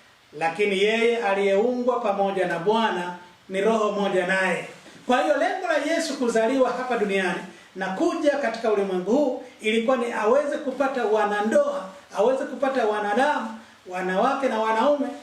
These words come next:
vijana waliooa na vijana wasiooa, na wa-, watoto wa-, ambao tayari wana ufahamu, awaunganishe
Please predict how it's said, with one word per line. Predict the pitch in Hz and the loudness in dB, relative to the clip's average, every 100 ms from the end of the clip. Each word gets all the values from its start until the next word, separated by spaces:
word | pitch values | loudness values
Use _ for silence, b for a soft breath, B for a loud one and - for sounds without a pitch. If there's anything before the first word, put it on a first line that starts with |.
| - | -12
vijana | 156 185 180 269 285 269 | -8 -4 0 0 2 0
waliooa | 233 214 220 254 262 | 2 2 4 4 2
na | 233 | -2
vijana | 214 240 247 | -2 -2 0
wasiooa, | 233 - 214 226 269 - - B B - | -2 -2 0 0 0 -2 -10 B B -4
na | 196 190 190 | -2 -2 -2
wa-, | 196 190 220 | -2 -2 2
watoto | 196 196 - - 302 202 208 208 B - | 2 2 0 0 0 -2 -4 -6 B -6
wa-, | 185 180 185 | -2 0 0
ambao | 196 240 247 | 0 0 2
tayari | 240 247 | 0 0
wana | 226 196 | 2 0
ufahamu, | 190 - 214 294 254 - B B - | 0 -2 0 0 0 -6 B B -4
awaunganishe | 233 226 220 220 226 233 311 - - - | 0 2 0 0 0 2 2 0 -4 -8